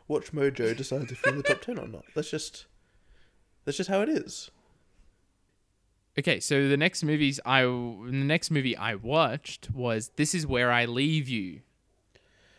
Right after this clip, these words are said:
Speaker 2: Um, a movie that I,
Speaker 1: Ooh.
Speaker 2: a movie that I, like, always think that I really love, but I only just like it.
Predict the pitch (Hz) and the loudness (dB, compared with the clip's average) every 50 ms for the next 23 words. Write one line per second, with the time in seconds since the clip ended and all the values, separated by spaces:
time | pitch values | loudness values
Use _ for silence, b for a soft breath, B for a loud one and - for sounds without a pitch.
0 | b b b - 196 196 - - 180 - 320 359 440 494 480 427 339 294 - 220 | b b b -14 -12 -12 -12 -8 -2 2 4 6 6 8 10 10 10 10 8 6
1 | 220 208 196 180 156 147 131 - - _ _ _ _ - - _ _ _ _ _ | 6 6 6 6 4 2 0 -4 -10 _ _ _ _ -20 -20 _ _ _ _ _
2 | _ _ - _ _ _ _ - 123 139 175 214 247 320 349 381 381 370 302 220 | _ _ -20 _ _ _ _ -6 -2 0 0 0 0 0 0 -2 -2 -2 -2 -2
3 | 190 170 - - _ _ _ _ _ - - 127 147 175 185 - - - 131 151 | -2 -2 -4 -8 _ _ _ _ _ -2 0 4 4 6 4 4 2 0 0 0
4 | - - 127 117 107 101 104 107 110 110 110 107 98 101 104 110 165 190 214 - | 0 2 0 0 0 0 0 0 0 0 0 -2 -2 -2 0 0 0 0 -2 -8
5 | - _ _ _ _ _ _ - - 208 - _ _ _ _ _ _ - - 180 | -16 _ _ _ _ _ _ -2 -2 -2 -2 _ _ _ _ _ _ -2 0 0
6 | 220 294 349 370 320 - 294 - - 156 131 151 202 226 - - - | 0 0 -2 -4 -4 -4 -4 -4 -4 -4 -4 -4 -4 -4 -6 -12 -14